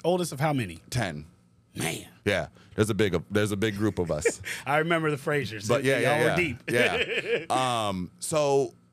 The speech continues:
Speaker 2: when Brian, so he, he even, you know, kinda laughed at me when I came up with this crazy idea of being, being a D J.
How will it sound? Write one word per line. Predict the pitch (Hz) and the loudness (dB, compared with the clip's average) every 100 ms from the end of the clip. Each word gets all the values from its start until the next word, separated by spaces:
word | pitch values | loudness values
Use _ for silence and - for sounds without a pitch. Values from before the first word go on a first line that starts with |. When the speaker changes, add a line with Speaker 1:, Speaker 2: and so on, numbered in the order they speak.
| _ | _
Speaker 2:
when | 127 139 | 0 2
Brian, | 131 151 151 147 | 4 2 2 -4
so | - 143 | -6 -2
he, | 139 160 147 - - | 0 0 -2 -8 -8
he | - 165 185 160 | -4 -4 -4 -4
even, | 131 117 113 107 - | -2 -2 -2 -4 -4
you | 113 | -2
know, | 110 | 0
kinda | - 113 | 0 2
laughed | 135 160 - | 0 -2 -4
at | 95 | -4
me | 98 98 98 | -2 -4 -4
when | 101 101 | -2 0
I | 101 95 110 - - | 0 -4 -14 -16 -4
came | 131 | 0
up | 123 | 0
with | - | 0
this | 117 | -4
crazy | - 131 120 113 | 0 0 2 0
idea | 101 98 110 104 | 0 0 0 0
of | |
being, | 95 101 104 98 | -2 -2 -4 -2
being | 113 98 | -2 0
a | |
D | 90 160 | -2 0
J. | 120 85 87 | 0 0 -2